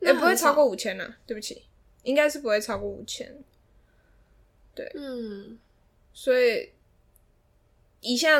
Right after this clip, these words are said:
Speaker 2: 的状况来看的话，你会觉得，嗯，其实真的不是什么小钱，就不是什么大钱啊。
Speaker 1: 嗯。
Speaker 2: 对啊，只是我们那个时候就会觉得，哇靠，真的是身怀巨款。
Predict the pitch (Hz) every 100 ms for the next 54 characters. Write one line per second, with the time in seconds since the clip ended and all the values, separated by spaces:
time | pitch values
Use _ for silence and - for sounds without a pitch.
0 | 254 240 254 262 233 202 240 214 214 202
1 | 220 220 180 - 240 247 240 233 - 214
2 | 202 214 190 208 202 - - - - -
3 | - _ _ - 269 285 277 233 285 277
4 | - - 226 120 - - - - - -
5 | _ _ _ _ _ _ _ _ _ 277
6 | 240 214 233 _ - 240 262 262 285 _
7 | _ _ _ - 311 339 214 190 262 247
8 | 226 214 247 240 214 202 240 254 240 -
9 | 262 202 208 254 262 262 269 - - 247
10 | 262 262 208 208 214 269 247 233 - 277
11 | -